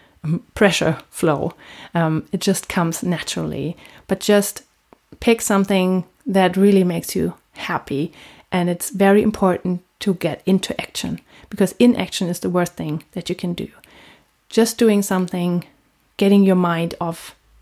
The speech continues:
the negative feelings will help you. And when you get into action, you will feel like you're in control, that you're able to do something. It doesn't necessarily need to, um, be connected to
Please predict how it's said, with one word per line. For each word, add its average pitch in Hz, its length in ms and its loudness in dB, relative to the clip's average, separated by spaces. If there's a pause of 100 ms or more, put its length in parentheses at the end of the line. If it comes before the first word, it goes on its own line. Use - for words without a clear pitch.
(100)
the 185 100 0
negative 165 380 -2
feelings 165 560 -4 (380)
will 180 120 2
help - 360 -6
you. 147 220 -4
And 175 160 -2 (160)
when 214 160 6
you 220 80 4
get 190 280 -2 (960)
into 190 440 2
action, 175 520 -2 (380)
you 202 100 0
will 190 120 4
feel 196 460 2 (220)
like 180 260 0
you're 180 100 0
in 170 100 -2
control, 156 600 -6 (120)
that - 160 -6
you're - 160 -2
able 180 300 2
to - 140 -12
do 175 240 -2 (300)
something. - 640 0 (360)
It 208 60 -2
doesn't 214 480 2
necessarily 190 520 2
need 185 220 0
to, 180 260 0 (1000)
um, 165 480 -6 (380)
be 196 100 4
connected 190 640 0
to 165 380 0